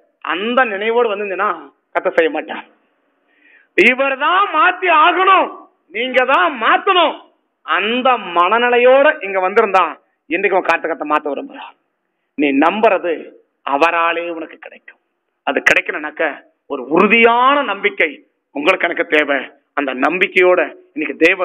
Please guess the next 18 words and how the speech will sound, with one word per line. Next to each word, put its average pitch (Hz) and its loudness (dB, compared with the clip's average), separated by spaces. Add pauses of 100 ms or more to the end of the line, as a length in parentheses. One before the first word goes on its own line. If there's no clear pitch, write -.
சபையில 156 -4
ஜெபித்தோமானால், 160 -4 (320)
நம்ம 143 -4
நம்புகிற 196 0 (120)
காரியத்தை 156 -2 (340)
நமக்கு 151 -4
ஆசீர்வதித்து 160 -6
கொடுப்பதற்கு 156 0 (320)
ஆண்டவர் 156 0
ஆசீர்வதிக்கிறான். 147 -4 (240)
இந்த 139 0
பத்துமை 170 0 (100)
கூப்பிட்டான், 165 0 (400)
ரெண்டாம் 196 0
முறை 185 -8
கூப்பிட்டான், 147 -2 (360)
கர்த்தர் 156 2
நின்னார், 160 -4